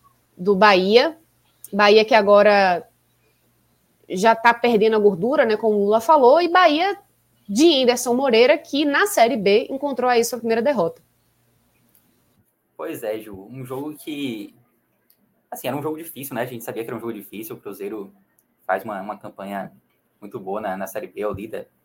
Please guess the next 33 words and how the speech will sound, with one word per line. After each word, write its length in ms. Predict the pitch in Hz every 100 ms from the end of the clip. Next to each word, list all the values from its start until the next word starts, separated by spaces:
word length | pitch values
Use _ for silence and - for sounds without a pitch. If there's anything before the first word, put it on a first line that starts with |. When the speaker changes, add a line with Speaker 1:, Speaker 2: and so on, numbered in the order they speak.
| _ _ _
Speaker 2:
isolado 440 | - 123 95 104 113
praticamente, 640 | 107 - 95 98 107 - _ _ _ _ _ _ -
e 200 | 113 107
eu 80 | 110
tenho 100 | 120
certeza, 280 | 135 120
assim, 180 | 120 120
que 120 | 117
no 80 | 120
início 220 | 123 127
do 80 | 135
campeonato, 380 | 139 117 110 120
quando 100 | 117
a 40 |
gente 80 | 113
pegava 280 | 110 107 120
a 40 |
tabela, 520 | 120 95 107 131 107 - _ _ _ _ _ _ _ _ _ _ _
você 160 | 101 110
olhava 240 | 104 113
um 80 | 117
Bahia 160 | 107 113
e 40 |
Cruzeiro 460 | - 95 95 98 -
lá 180 | 196
em, 260 | 202 196 196 _ _ _ _ _ -
em 120 | 113
Minas, 400 | 107 120 139 139
você 300 | 170 - 147
não, 200 | 160 - _ _ 117
não 160 | 131 139
costuma 280 | 151 156 160
contar 580 | 151 127 113 120 -